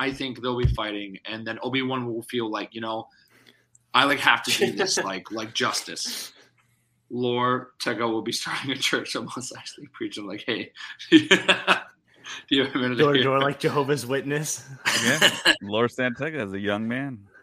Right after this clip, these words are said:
Speaker 1: Yeah.
Speaker 3: Well, Lore Santeca is the guy we see hanging in that, in
Speaker 4: <laughs>
Speaker 3: the beginning of the trailer. <laughs>
Speaker 1: No, um, so Lore Tecca is the guy that, um, gets killed by Kylo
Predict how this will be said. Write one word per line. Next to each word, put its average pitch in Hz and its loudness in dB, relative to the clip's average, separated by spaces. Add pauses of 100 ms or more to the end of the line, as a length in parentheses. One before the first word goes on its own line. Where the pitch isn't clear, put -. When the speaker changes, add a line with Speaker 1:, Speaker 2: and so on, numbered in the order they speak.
(180)
Speaker 1:
Yeah. 120 0 (240)
Speaker 3:
Well, 139 -4 (140)
Lore 160 6
Santeca 151 2
is 143 -2
the 131 -4
guy 120 0
we 120 -2
see 123 0
hanging 120 -4
in 104 -6
that, 104 -4 (200)
in 113 -6 (140)
Speaker 4:
<laughs> - -10
Speaker 3:
the 107 -8
beginning 113 -4
of 107 -6
the 107 -2
trailer. 135 -8 (340)
<laughs> - -6 (500)
Speaker 1:
No, 170 8 (200)
um, 147 4 (200)
so 156 2
Lore 147 2
Tecca 139 0
is 104 -10
the 113 -10
guy 107 -4
that, 104 -8
um, 98 -8
gets 110 -8
killed 110 -6
by 95 -4
Kylo 104 -6